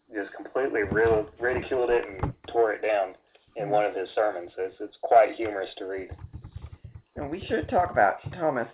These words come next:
Speaker 2: Paine some, 'cause he's still a favorite one used by atheists today with books like The Age of Reason and Common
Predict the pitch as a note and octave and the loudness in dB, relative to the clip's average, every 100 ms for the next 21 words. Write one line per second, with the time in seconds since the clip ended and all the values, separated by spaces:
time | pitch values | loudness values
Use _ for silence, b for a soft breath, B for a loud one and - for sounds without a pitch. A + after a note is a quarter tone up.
0 | - D#3 A#2 A#2 A2+ A2 A2+ F#2+ D3+ D#3 | -10 -8 -8 -10 -10 -8 -8 -8 -6 -8
1 | D#3+ - _ _ _ _ _ _ - F3+ | -8 -16 _ _ _ _ _ _ -4 4
2 | F#3 - A2 - D3 D#3 E3 C#3 G2 C3+ | 4 4 0 0 0 0 0 -8 -8 -6
3 | C3 A#2+ A#2 D3+ - _ _ _ C3+ C#3 | -2 -2 -2 -6 -12 _ _ _ -10 -6
4 | C3+ B2+ A#2+ _ A#2+ F#2 G#2+ C#3+ - A2+ | -6 -8 -12 _ 4 4 2 -2 -10 -6
5 | A#2 - - A#2+ A#2 F#2+ E2+ E2 _ - | -6 -6 -6 2 4 4 -4 -12 _ -4
6 | A#2+ - G#2+ G#2+ - - A#2 A#2 B2 A#2 | -4 -2 -2 -2 -6 -2 -2 -2 -4 -6
7 | G2 A2+ A#2 G#2+ A#2 A2+ E2 A2 _ _ | -6 -10 -10 -8 -6 -6 -8 -12 _ _
8 | _ - D3 B2 A2+ G#2 | _ -8 -2 0 0 -6